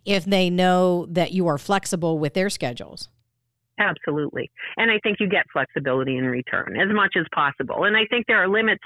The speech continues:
Speaker 2: to the flexibility that can be extended on both sides. But I think this is,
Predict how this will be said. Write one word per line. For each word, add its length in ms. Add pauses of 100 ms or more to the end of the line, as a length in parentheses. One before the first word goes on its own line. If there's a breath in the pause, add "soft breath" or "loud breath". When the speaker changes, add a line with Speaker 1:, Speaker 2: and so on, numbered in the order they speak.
Speaker 2:
to 180 (300 loud breath)
the 180
flexibility 680
that 120
can 140
be 140
extended 500
on 200
both 280
sides. 300 (100)
But 160 (320 loud breath)
I 60
think 220
this 180
is, 100